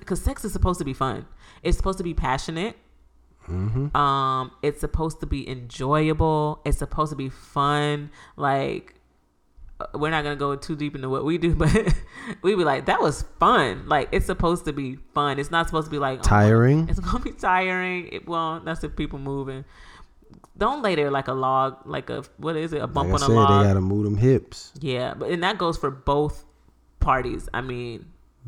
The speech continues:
Speaker 2: Like, throw that thing back.
Speaker 1: throw that thing back, throw that thing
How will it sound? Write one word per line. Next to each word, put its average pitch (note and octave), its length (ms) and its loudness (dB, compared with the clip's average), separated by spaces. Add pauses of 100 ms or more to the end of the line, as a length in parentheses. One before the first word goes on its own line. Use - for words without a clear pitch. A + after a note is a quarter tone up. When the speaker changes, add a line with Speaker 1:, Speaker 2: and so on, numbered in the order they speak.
(120)
Speaker 2:
Like, E2+ 300 -4
throw G2 160 2
that A2 200 2
thing A#2 280 4
back. B2 320 4 (240)
Speaker 1:
throw D#3 100 -2
that E3+ 160 -4
thing F3+ 260 -4
back, D#3+ 300 0
throw D3+ 160 -2
that D3 100 -10
thing D3 240 -4